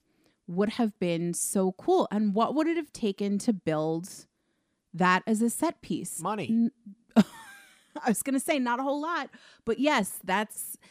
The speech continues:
Speaker 1: that's exactly the issue. But it would have looked so cool having them in silhouette landing on that arm. Uh, or, or on the hand, rather, I should
Speaker 2: Right,
Speaker 1: say.
Speaker 2: right.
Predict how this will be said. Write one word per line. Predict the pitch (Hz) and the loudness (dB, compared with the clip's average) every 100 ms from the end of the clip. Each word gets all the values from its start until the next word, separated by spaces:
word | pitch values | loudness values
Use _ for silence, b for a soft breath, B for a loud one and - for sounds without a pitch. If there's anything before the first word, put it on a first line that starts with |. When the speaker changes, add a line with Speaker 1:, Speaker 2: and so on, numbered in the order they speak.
| b b b | b b b
Speaker 1:
that's | 180 214 220 | 2 2 2
exactly | 254 208 214 214 220 | -2 -2 -2 0 0
the | 220 220 | 0 2
issue. | 233 - 175 | 0 0 0
But | 175 170 - | 0 -6 -4
it | 247 - | -4 -2
would | 233 262 | 0 2
have | 262 226 | 2 2
looked | 233 226 - | 0 -2 -8
so | - 226 226 269 | -4 2 2 2
cool | - 285 220 156 143 b b b b | -2 -2 0 0 -2 b b b b
having | - 220 220 233 | 0 2 4 4
them | 226 226 | 4 2
in | 226 226 | 2 2
silhouette | - 220 185 156 143 135 - _ _ _ _ _ _ _ _ | 0 -2 -2 -2 -6 -8 -14 _ _ _ _ _ _ _ _
landing | 185 208 208 208 202 196 190 190 185 _ _ _ _ _ _ _ - | 2 4 6 6 4 0 -4 -8 -10 _ _ _ _ _ _ _ 0
on | 190 180 | 4 4
that | 180 - | 4 0
arm. | 165 143 143 - b b b b b _ _ _ _ | -2 -2 -4 -10 b b b b b _ _ _ _
Uh, | 196 185 170 147 | 4 6 6 6
or, | 220 202 | 6 8
or | 190 202 | 6 6
on | 160 190 | 4 0
the | |
hand, | 180 208 160 123 - | 0 0 -2 -4 -8
rather, | - 156 135 98 | -4 -4 -4 -6
I | 160 | -6
should | 135 | -2
Speaker 2:
Right, | 139 104 | -2 -2
Speaker 1:
say. | - 117 110 | -6 -6 -6
Speaker 2:
right. | 123 92 | -6 -6